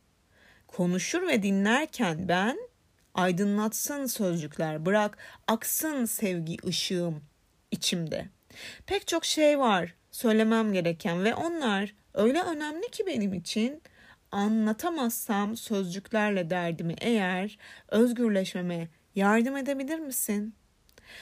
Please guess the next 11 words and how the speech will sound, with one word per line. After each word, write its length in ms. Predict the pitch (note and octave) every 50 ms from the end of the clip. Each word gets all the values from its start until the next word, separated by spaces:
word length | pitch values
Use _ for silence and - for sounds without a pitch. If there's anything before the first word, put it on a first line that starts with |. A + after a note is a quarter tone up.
| - - -
Seni 320 | - - - A#3+ B3 C#4
kırdığımı 520 | - - - B3+ C4 B3 A#3 C4+ C4+ C4+ C4
hissediyorsan 1000 | A#3+ C4 - - - C4+ B3+ A3+ C4+ D4 D4 C#4+ C#4 B3+ - - B3 A3+ G#3+ - -
eğer, 640 | - B3+ C4 C4 B3 A#3 A#3 A#3+ B3 A#3+ - - _ _ _ _ - - - - - - -
umursamadığımı 920 | A3+ A#3 B3 C4 C4+ B3+ - - D4+ D#4 D#4+ D#4+ C#4 D4 C#4+ C4+ C4+ A#3
düşünüyorsam, 1080 | B3 A3+ - - B3+ B3 B3 A#3+ A#3 A3+ A3 A3+ A3 - - A#3 G#3 G3+ G3+ A3 A#3 - _ _ _ _ _ _ _ _ _ _ _ _ _ - - - - - - - - -
sözlerimin 920 | - - B3+ C#4 D4 D4+ C4+ B3 D4 D4 C#4+ C#4+ C#4 C4+ B3 B3 B3+ C4+ - _ - _ - - - -
arasında 680 | A#3 B3 C#4 C#4 - - D4+ D4 D4 C#4 D4 B3 A#3
duymaya 520 | A#3 B3+ C#4 C#4+ C#4 C#4+ D4 D4 D4+ D#4 D4+
çalış. 600 | - - B3 G#3 E3+ - - - - - - _ - _ _ _ -
Paylaştığımız 720 | - B3 C4 C#4+ C#4+ D4 C#4 - - - D4 C#4 C#4 B3